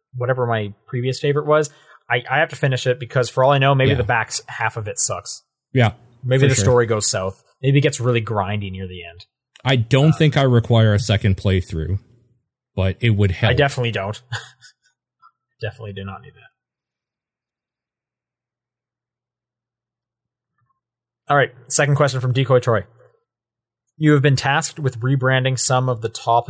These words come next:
Speaker 1: video game mascots of the industry, but the rival companies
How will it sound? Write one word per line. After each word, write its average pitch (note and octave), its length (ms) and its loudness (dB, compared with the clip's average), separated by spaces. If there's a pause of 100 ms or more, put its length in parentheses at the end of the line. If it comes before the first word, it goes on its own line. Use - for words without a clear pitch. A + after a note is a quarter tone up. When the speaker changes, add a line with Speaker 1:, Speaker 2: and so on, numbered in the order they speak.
Speaker 1:
video A2 300 0
game G#2 260 -8
mascots G2+ 640 -6
of A2 180 -6
the G#2+ 220 -10
industry, G2 560 -10 (160)
but A2 160 -10 (100)
the G#2 120 -8
rival C3 420 0
companies G#2+ 640 -8